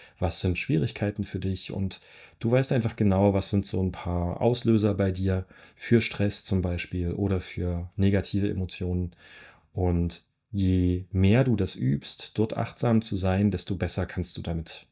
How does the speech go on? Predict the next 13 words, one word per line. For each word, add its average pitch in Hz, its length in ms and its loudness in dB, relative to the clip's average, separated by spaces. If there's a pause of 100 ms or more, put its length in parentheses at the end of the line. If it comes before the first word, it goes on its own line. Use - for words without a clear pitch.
(120)
umgehen. 87 500 0 (100)
Ein 92 240 0
weiterer 120 360 0
positiver 127 640 0
Aspekt - 380 -6
von 87 480 0
Achtsamkeit 92 800 -4
ist, - 300 -6
dass 104 180 -6
du 101 180 -2
deine 92 360 0
Empathie 104 520 -4
trainierst. 78 640 -4